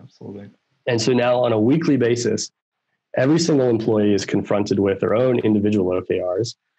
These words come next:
Speaker 2: And I am presenting to our entire company progress against our revenue organization's O K Rs.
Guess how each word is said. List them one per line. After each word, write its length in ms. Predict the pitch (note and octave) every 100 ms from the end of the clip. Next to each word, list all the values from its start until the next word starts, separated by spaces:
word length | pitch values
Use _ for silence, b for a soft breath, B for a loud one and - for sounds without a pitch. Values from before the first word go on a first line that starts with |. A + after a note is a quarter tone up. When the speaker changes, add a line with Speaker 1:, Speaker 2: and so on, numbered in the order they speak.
| b _
Speaker 2:
And 140 | A#2+ A#2
I 200 | A#2 C#3
am 180 | D3
presenting 600 | B2 A2 G#2+ G2+ G#2+ G#2 G2+
to 200 | A#2 G#2+
our 140 | G2+
entire 320 | F#2+ A2 G2
company 680 | F#2 - F3+ F#2 F#2 A2+ C3 _
progress 520 | - G#2+ G#2+ G#2 -
against 400 | G#2 F#2 G2+ - -
our 280 | G#2 G#2 G2+
revenue 480 | G#2+ C3 C3+ G#2+ G#2+
organization's 760 | G2+ G2+ F#2+ F#2 F#2+ - G#2 -
O 100 | G2+
K 180 | -
Rs. 300 | A2 - -